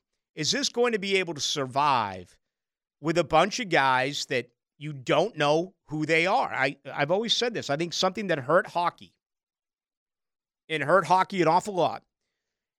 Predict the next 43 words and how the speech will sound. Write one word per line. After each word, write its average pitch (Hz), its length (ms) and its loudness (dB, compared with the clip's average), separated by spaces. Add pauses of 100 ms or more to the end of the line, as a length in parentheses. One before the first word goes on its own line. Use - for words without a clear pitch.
(120)
and 151 100 4
I 156 80 8
understand 185 380 2
why 180 120 4
they 196 120 2
did 165 200 2
it. 170 140 -2
They 123 120 -2
had 147 120 2
to 160 60 -10
put 202 160 -6
the 170 80 -4
helmets 160 360 0
on 135 140 0
the 131 60 -6
players. - 480 -18 (960)
But 123 100 -8
for 135 60 -8
those 156 260 4
who 208 60 2
are - 20 4
a 196 40 6
little 220 100 2
bit 208 140 2
older, 196 300 2
when 160 120 -4
you 123 80 -6
grew 160 260 0
up 202 120 2
watching 170 360 -2
hockey, 147 340 -4
you 139 100 -8
could - 160 -6
identify 143 1300 -4
who 123 260 -12
they 113 180 -6
were, 98 320 -16 (440)
whether 110 200 -8
they 110 160 -8
were 101 220 -10 (320)
long-haired 175 640 2
guys 160 640 4
or 90 180 -12